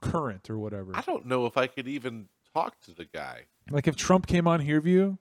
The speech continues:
Speaker 2: Yeah, like, if
Speaker 1: <laughs>
Speaker 2: Trump was, like, he, he was a square all of a sudden down here on the, on the screen. Like, is this Tr-,
Speaker 1: He'd
Speaker 2: Trump?
Speaker 1: give you that smile. He'd bust out that smile, and he'd shake your hand, and, and he would, he would take a picture with you. He'd get someone,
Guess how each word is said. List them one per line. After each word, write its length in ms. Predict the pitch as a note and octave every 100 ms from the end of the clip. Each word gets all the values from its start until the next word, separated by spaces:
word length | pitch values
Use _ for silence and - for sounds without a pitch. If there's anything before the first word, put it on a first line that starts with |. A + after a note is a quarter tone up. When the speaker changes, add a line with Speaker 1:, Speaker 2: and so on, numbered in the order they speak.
| -
Speaker 2:
Yeah, 300 | C3 A#2 E2+ -
like, 160 | B2+
if 180 | B2 A2+
Speaker 1:
<laughs> 20 | G#2
Speaker 2:
Trump 440 | F3+ G3+ - -
was, 380 | B2+ C#3+ A#2+ -
like, 140 | B2+ -
he, 240 | D3+ B2+ - - A#2
he 120 | A2+
was 140 | C3
a 80 | G#2+
square 320 | G#2+ - A#2
all 120 | F#2+ F2
of 60 |
a 60 | F2
sudden 260 | - F2+
down 220 | F2+ F2 F#2
here 220 | G2+ F#2
on 140 | F2
the, 60 | E2+
on 140 | G2+ G2
the 100 | F2
screen. 400 | - - F2 D#2 D2+
Like, 180 | F2 -
is 260 | G2+ G#2 F#2+
this 220 | G#2+ -
Tr-, 160 | - - - _
Speaker 1:
He'd 120 | - D#3+
Speaker 2:
Trump? 100 | E3
Speaker 1:
give 120 | F3+
you 80 | G3
that 220 | F#3 F3+
smile. 600 | - E3 F3 G3+ A#3+ A#3 - _ -
He'd 240 | D#3+ D#3+
bust 260 | C3+ E3 F#3
out 160 | E3+ F3
that 140 | E3
smile, 460 | - D3 D3+ F3+ A3
and 180 | D3 C#3+
he'd 200 | D3 C3
shake 320 | - D#3 D3+
your 120 | D#3
hand, 260 | D3 D#3+ F3+
and, 260 | D#3 D3+
and 160 | D3+ C#3+
he 100 | D3+
would, 440 | D3 B2+ - -
he 140 | - D3
would 100 | D3
take 140 | E3+
a 60 | C#3+
picture 320 | - E3 -
with 180 | F3+ F#3
you. 120 | G3+
He'd 120 | F3
get 140 | C#3+ D3
someone, 380 | D#3 D3+ D3+